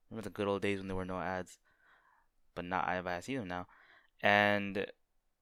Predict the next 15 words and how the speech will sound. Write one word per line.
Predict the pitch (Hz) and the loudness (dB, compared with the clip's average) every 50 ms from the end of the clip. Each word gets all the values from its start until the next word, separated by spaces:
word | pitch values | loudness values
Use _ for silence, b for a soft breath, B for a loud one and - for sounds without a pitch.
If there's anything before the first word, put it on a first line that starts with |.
| _ _ - | _ _ 0
also, | - 120 131 143 135 - - 135 135 127 | 6 6 6 6 6 4 4 4 4 4
some | - 131 131 131 | 2 0 0 0
of | 123 | 0
the | 113 | 0
filtration | - - 120 123 120 - - 117 117 120 - - 127 120 113 - - - | 0 2 2 2 2 0 0 0 0 0 0 -2 -2 -4 -6 -4 0 0
on | 110 107 87 | 2 2 2
Apollo | 101 - - 113 113 110 | 0 0 2 2 2 2
was | 101 92 - | 0 -2 -4
super | - - - 113 - - 107 | -8 -8 -8 -8 -6 -6 -6
useful. | 98 101 104 - - - 117 110 110 117 - _ _ _ _ _ _ _ _ _ - | -4 -4 -6 -6 -2 0 0 0 0 -2 -6 _ _ _ _ _ _ _ _ _ -2
I, | - - 107 104 104 | 2 2 2 2 2
I | - 101 104 | 2 0 0
forgot | - - 113 117 117 107 | 0 0 4 6 6 8
how | - 107 107 110 | 8 6 4 4
many, | 120 117 113 110 110 104 101 95 92 69 | 4 2 0 0 0 0 0 -2 -2 -4